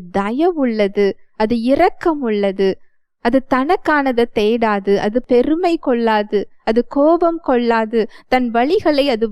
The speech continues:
வற்புறுத்தாது. இதெல்லாம் நம்ம பார்த்து கொண்டிருக்கிறோம். இந்த அன்பு எத்தகையது என்று தேவன் வெறும்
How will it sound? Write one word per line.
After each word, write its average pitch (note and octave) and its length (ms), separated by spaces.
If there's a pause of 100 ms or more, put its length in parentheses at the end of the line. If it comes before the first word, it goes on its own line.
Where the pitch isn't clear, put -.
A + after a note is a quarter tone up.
வற்புறுத்தாது. B3 1000 (880)
இதெல்லாம் C#4 420
நம்ம C#4 160 (120)
பார்த்து A#3 320 (100)
கொண்டிருக்கிறோம். G#3 600 (1400)
இந்த C#4+ 200 (220)
அன்பு F#4+ 320 (240)
எத்தகையது C#4 720 (140)
என்று A#3+ 300 (880)
தேவன் G4 480
வெறும் C4+ 260